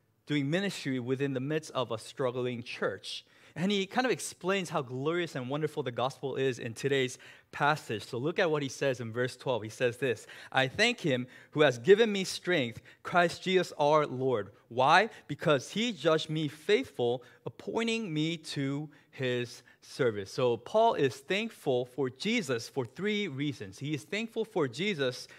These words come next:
because Jesus gives him strength. He is thankful for Jesus because Jesus had considered, judged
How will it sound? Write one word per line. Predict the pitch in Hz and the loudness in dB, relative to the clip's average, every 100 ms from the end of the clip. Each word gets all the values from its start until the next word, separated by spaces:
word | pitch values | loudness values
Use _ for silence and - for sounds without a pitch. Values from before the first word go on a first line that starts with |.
| - | -14
because | 143 - 147 131 | -10 2 2 2
Jesus | 151 185 - | 0 -2 -2
gives | 156 156 | -4 -4
him | 147 117 | -6 -10
strength. | - - 190 240 - - - - | -10 -6 -4 -4 -6 -20 -20 -6
He | 135 | -4
is | 127 | -4
thankful | - 190 196 190 | -4 -4 0 -2
for | - 123 | 0 -4
Jesus | 127 214 208 | -2 -4 -4
because | 151 139 135 120 | -8 0 0 0
Jesus | 147 196 208 | -2 2 2
had | - 151 127 117 - - - | 0 0 2 0 -6 -20 -8
considered, | 131 - 196 202 214 214 214 - - | -8 -2 4 6 8 4 0 -14 -14
judged | 117 156 165 196 - | -2 2 2 0 -4